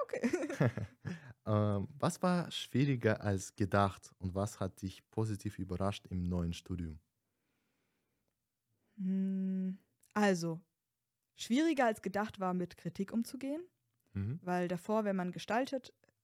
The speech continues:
Speaker 1: gestaltet man ja nur für sich. Ich hab nur meine Sachen gemacht, ich hab sie Freunden gezeigt, aber die sind meistens nicht so harsch oder nicht so interessiert daran, deine Sachen zu kritisieren.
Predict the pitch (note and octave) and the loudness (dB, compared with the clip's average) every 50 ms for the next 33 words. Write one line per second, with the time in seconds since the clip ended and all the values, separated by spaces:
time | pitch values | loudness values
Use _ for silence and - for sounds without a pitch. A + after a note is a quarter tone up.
0 | _ _ _ - G#3+ G#3 - G#3 G3+ G3 F#3+ G3 F#3 F3 F3 E3+ F3 E3 - - | _ _ _ -10 -8 -4 -2 0 0 0 0 0 0 0 0 0 0 -2 -4 -6
1 | D#3 - A#3+ F4 - - _ _ _ _ _ - - G3 F#3 - F3+ F3 F3 G3+ | -6 -4 -4 -4 -6 -8 _ _ _ _ _ -8 -6 -6 -4 -2 -2 0 2 2
2 | A#3+ C4+ B3+ A3 A3+ G#3+ G#3+ G#3 G3 F#3+ F#3 F3 F3+ F3 - - - _ _ _ | 4 4 4 2 2 0 0 0 0 0 0 -2 -2 -4 -8 -14 -20 _ _ _
3 | _ _ - - F#3 F#3 - F3+ - - G3 G#3 F#3+ E3+ F#3 F3+ - - F3+ F3 | _ _ -10 -10 -8 -8 -8 -8 -2 0 0 0 0 0 -4 -6 -4 -4 -4 -4
4 | E3+ - - D#3 E3 E3+ E3+ - - - _ _ _ _ - F#3 F3 F#3 F#3 F3+ | -4 -6 -10 -8 -8 -8 -8 -10 -20 -20 _ _ _ _ -6 -4 -2 0 0 0
5 | E3+ D#3+ F#3+ - - E3+ - - E3 D#3+ - E3 D#3 D3 E3+ E3+ F#3 F3+ - - | 0 0 -2 -2 -4 -6 -4 -4 -6 -6 -6 -8 -6 -4 -4 -2 -2 -4 -6 -8
6 | - _ - F#3 F3 D#3+ D#3 D#3 E3 _ _ _ _ _ _ _ - - - A3 | -14 _ -6 -6 -4 -4 -4 -6 -6 _ _ _ _ _ _ _ -8 2 6 6
7 | C4 - - G3+ G3+ G3 - G3+ - - A#3+ A#3 G#3+ G3 F#3 F#3 F#3 F3+ F3 E3+ | 6 6 4 0 0 0 0 -2 0 2 2 4 4 4 2 2 2 2 2 0
8 | E3+ D#3+ D#3+ D#3 D#3+ D#3 F#3 F3 - F3 - - - - F3 E3 D#3 E3+ E3 E3 | 0 0 0 0 0 0 0 -2 -4 -6 -6 -6 -6 -4 -4 -2 -2 -2 -2 -2
9 | E3 E3+ E3+ | -2 -4 -6